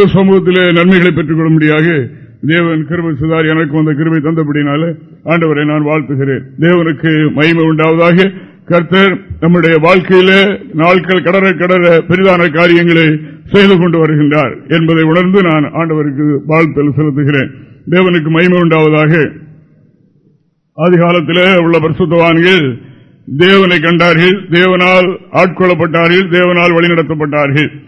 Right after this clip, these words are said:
அவருடைய ஊழியங்களும் ஜீவியங்களும் அவனமாகவே இருந்தது என்று நாம் அறிகின்றோம். ஆனால் இந்த நாட்களில் அப்படிப்பட்ட சூழல்கள் தேசத்திலே இன்று கிறிஸ்தவ சமுதாயங்களில் இல்லை. ஆனால் நமது ஆண்டவராய் தேவனை ஆராதிக்கிற, புதிய எருசலேமாய் ஆராதிக்கிற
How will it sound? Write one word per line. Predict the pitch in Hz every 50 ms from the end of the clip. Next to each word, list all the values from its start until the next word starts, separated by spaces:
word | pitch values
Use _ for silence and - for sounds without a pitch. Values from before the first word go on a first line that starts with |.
| - - -
அவருடைய | - 156 180 175 175 175
ஊழியங்களும் | 175 190 208 214 208 202 196 196 190 190 202 196 175
ஜீவியங்களும் | 151 170 202 214 202 202 196 190 180 170 170 180 185 196 208 - -
அவனமாகவே | 156 180 190 196 185 175 175 170 175 160 170 175 175 180 180 175
இருந்தது | 143 170 180 180 180 170 170 170 170 175 180 - - _ _ _ _ -
என்று | 175 185 196 196 202
நாம் | 190 185 185 180 180
அறிகின்றோம். | 180 190 190 196 185 170 175 180 202 202 202 - -
ஆனால் | - 180 190 185 185
இந்த | 185 190 196 202
நாட்களில் | 196 190 190 196 190 - 180 190 185 196 190
அப்படிப்பட்ட | 175 170 185 175 185 180 185
சூழல்கள் | - - 190 196 196 190 180 180 185 180 175 151 143 - - - - -
தேசத்திலே | - 185 202 208 - 202 202 190 180 190 180 185 185 180 180 156 170
இன்று | 185 185 185 185 180 180
கிறிஸ்தவ | 160 180 196 202 160 135 190 190 190
சமுதாயங்களில் | - 180 190 190 190 185 185 180 185 185 185 190 165 160
இல்லை. | 175 185 180 165 139 123 123 - - - - - -
ஆனால் | 160 170 185 190 196 196 190
நமது | 185 185 175 180
ஆண்டவராய் | 180 196 208 202 202 196 185 196 202 196 185
தேவனை | 180 185 190 196 196 185 190 190 180 165
ஆராதிக்கிற, | 147 175 190 202 196 196 190 170 160 196 190 190
புதிய | 160 185 190 214 208 208
எருசலேமாய் | 196 - - 190 196 190 190 190 190 190 185 185 180
ஆராதிக்கிற | 165 175 185 190 190 185 185 180 147 170 185